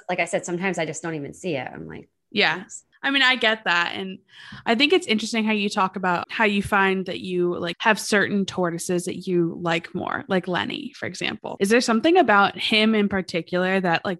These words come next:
Speaker 2: drew you to him? Or is he one of those animals that has kind of kept you more interested in what Anthony does?
Speaker 1: I don't think he's kept me more interested. Um,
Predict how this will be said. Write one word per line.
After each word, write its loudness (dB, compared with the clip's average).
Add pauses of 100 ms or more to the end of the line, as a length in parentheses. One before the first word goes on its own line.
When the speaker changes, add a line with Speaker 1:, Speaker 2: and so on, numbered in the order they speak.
(120)
Speaker 2:
drew 0
you -2
to -2
him? 2
Or -2 (320)
is 0
he 6
one 4
of 2
those 2
animals 2
that -4
has -4
kind -2
of -6
kept -6
you 4
more 2
interested -2
in 0
what 0
Anthony -2
does? -4 (1400)
Speaker 1:
I 2
don't 2
think 0
he's -2
kept -4
me -2
more -4
interested. -2
Um, -6